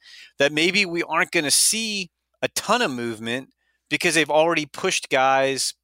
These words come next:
pretty aggressively to start. So we'll, we'll just have to see. It's gonna be difficult. I do think going forward, I mean, much like the draft, because there, there have been a bunch of changes, new events added to the draft. The draft was moved forward.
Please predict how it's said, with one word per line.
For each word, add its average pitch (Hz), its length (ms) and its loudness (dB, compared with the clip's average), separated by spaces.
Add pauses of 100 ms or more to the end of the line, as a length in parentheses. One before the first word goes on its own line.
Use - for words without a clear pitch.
(120)
pretty 185 320 -4
aggressively 139 640 -2
to 113 100 -14
start. - 540 -4
So 185 100 -6
we'll, 226 360 -8 (280)
we'll 226 120 0
just 208 160 0
have 190 220 2
to 151 60 -8
see. 147 600 0
It's 160 140 -2
gonna 202 180 0
be 160 80 -10
difficult. 156 300 0
I 151 40 2
do 175 220 -4
think 214 400 -2 (500)
going 175 300 0
forward, 123 720 -2
I 156 40 -8
mean, 175 180 -4 (720)
much 202 300 0
like 196 260 2
the 143 80 -2
draft, 127 800 0 (540)
because 147 260 -2
there, 139 180 2
there 139 100 -2
have 131 80 -6
been 151 180 0
a 135 40 -8
bunch 147 240 -2
of - 60 -10
changes, 131 520 -2
new 131 160 -6
events 131 340 -2
added 131 380 0
to - 80 -10
the 123 80 -6
draft. 120 460 0
The 117 100 -14
draft 127 300 0
was 123 100 -10
moved 120 180 -10
forward. 120 520 -4